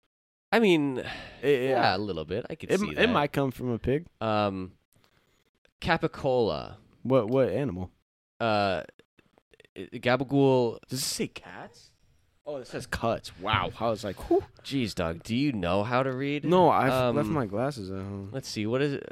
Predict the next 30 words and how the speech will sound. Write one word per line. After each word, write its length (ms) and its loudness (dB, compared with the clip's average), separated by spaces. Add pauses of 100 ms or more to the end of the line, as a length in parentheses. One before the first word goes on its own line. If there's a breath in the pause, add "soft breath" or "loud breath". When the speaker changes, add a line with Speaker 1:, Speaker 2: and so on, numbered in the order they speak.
(200)
Speaker 1:
Does 200 0
it? 200 -2
Does 80 -8 (260 loud breath)
Speaker 2:
Also 220 -4
Speaker 1:
it? 80 -6
Speaker 2:
clinically 440 -6
di-, 200 -10 (400)
Speaker 1:
If 120 0
I 120 8
had 160 4
to 60 0
Speaker 2:
dyslexic? 40 -4
Speaker 1:
guess, 260 2
I 120 2
would 160 2
say 160 2
probably, 420 2
like, 240 -4 (160)
pork. 600 -2 (1160)
According 360 6
to 140 -2
the 100 -2
Daily 460 0
Meal, 400 -2
capicola 680 0
is 120 -4
a 40 -4
type 320 -2
of 280 -2
salumi. 840 -2